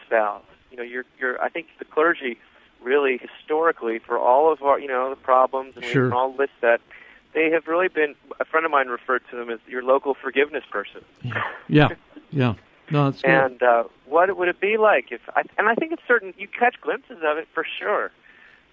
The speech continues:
Speaker 1: but by and large, the church has a mammoth, the church, you know, universal has a mammoth P R problem.
Speaker 2: Yeah. Yeah, this is, I mean, and it's hard to know what changes that, right? I mean, within,
Speaker 1: Yeah.
Speaker 2: within Catholicism, for instance, uh,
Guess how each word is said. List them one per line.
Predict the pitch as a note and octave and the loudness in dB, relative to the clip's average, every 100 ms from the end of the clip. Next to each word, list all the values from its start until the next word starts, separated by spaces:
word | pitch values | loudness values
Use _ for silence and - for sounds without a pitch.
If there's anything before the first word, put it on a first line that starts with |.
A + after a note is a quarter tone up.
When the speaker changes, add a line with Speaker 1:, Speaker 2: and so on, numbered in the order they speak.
| _ | _
Speaker 1:
but | C3+ - | -2 2
by | E3 E3 | 4 4
and | D#3+ C#3+ | 2 2
large, | C#3 C3+ C3 - - | 4 6 4 0 -10
the | A#2 _ - | -12 _ -6
church | B2+ - | -4 -4
has | A2+ | -10
a | A2+ | -10
mammoth, | A2+ A#2 A#2 A2 _ - - | -10 -8 -8 -10 _ -20 -16
the | B2 | -2
church, | D3+ C3 - | 0 0 -6
you | C3+ | -6
know, | A2+ - - _ _ _ _ - | -6 -6 -18 _ _ _ _ -12
universal | C#3 A#2 B2 A#2 A2 | -8 0 0 0 -4
has | A#2 A2+ | -6 -6
a | A2 | -8
mammoth | A#2 B2 A#2 - | -4 -4 -4 -10
P | - A2 | -10 0
R | A2+ A2 | 2 2
problem. | - F2 - - _ _ _ A#2 | -2 -6 -8 -14 _ _ _ -14
Speaker 2:
Yeah. | G2+ F#2+ - _ _ - - - | -12 -12 -16 _ _ -20 -12 0
Yeah, | A#3 G#3+ | 2 4
this | C4 - | 0 0
is, | C4 F#3+ - - | -2 -2 -4 -4
I | F3+ | -2
mean, | E3 E3+ E3+ - - - - | 0 0 -2 -4 -16 -16 -12
and | D3+ D3+ _ - _ | -10 -12 _ -20 _
it's | F#3+ E3+ | 0 2
hard | F#3+ A#3 | 4 4
to | F3+ | 4
know | F3 G#3+ F3 | 4 6 6
what | D#3+ F3+ | 6 2
changes | - G3 G#3 F#3 B2+ A2 | 2 2 4 2 0 0
that, | A2 - | -2 -2
right? | - C#3+ - - _ - | -2 -2 -2 -8 _ 2
I | |
mean, | F3 E3 | 4 6
within, | E3 F3+ F3 | 6 6 6
Speaker 1:
Yeah. | E3+ | 4
Speaker 2:
within | D#3+ D#3+ F3+ D#3+ | 4 4 4 2
Catholicism, | - D#3+ C#3+ D#3+ F3 - B2+ B2+ | 0 2 4 6 4 0 -2 -2
for | - B2 | -2 -2
instance, | A2+ - A2+ B2+ - C3 | -2 -2 -6 -6 -6 -2
uh, | A#2+ | -2